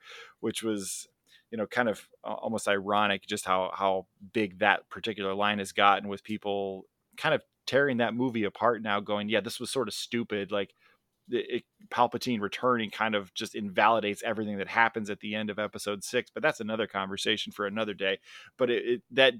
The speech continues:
it is really funny for anybody that maybe didn't, didn't, uh, check that show out, which you probably should. It's, it's good. Like, watch that show.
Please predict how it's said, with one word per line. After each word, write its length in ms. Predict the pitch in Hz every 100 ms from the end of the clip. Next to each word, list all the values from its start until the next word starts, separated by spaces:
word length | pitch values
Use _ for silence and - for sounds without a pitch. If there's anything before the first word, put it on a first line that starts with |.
| -
it 160 | 139 135
is 180 | 143 101
really 240 | 117 107
funny 320 | - 113 104
for 160 | 95 104
anybody 320 | 110 104 101
that 140 | 98 95
maybe 300 | 98 107 104
didn't, 320 | 90 110 98 - _ _ _ _ _
didn't, 400 | - 107 101 -
uh, 380 | 107 98 87 90 -
check 240 | - 117
that 160 | 104 92
show 180 | - 104
out, 100 | 127
which 140 | 165
you 60 | 190
probably 300 | 262 294 254
should. 300 | - 202 110
It's, 220 | 107 -
it's 180 | 135 -
good. 260 | 190 113 - -
Like, 140 | 110 _ -
watch 200 | 131 -
that 120 | 113
show. 200 | - 101